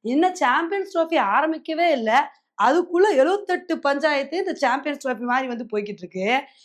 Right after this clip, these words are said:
இன்னும் இந்த சாம்பியன்ஸ் ட்ரோஃபி ஆரம்பிச்சதுக்கு அப்புறம் என்னெல்லாம் பஞ்சாயத்து வரப்போதோ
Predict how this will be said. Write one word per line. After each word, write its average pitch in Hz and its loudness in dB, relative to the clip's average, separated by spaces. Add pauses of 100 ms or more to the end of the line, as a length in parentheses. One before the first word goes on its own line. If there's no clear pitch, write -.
(140)
இன்னும் 349 2
இந்த 330 -2
சாம்பியன்ஸ் 320 0
ட்ரோஃபி 320 2
ஆரம்பிச்சதுக்கு 269 0
அப்புறம் 220 0 (380)
என்னெல்லாம் 320 0
பஞ்சாயத்து 269 -2
வரப்போதோ 226 0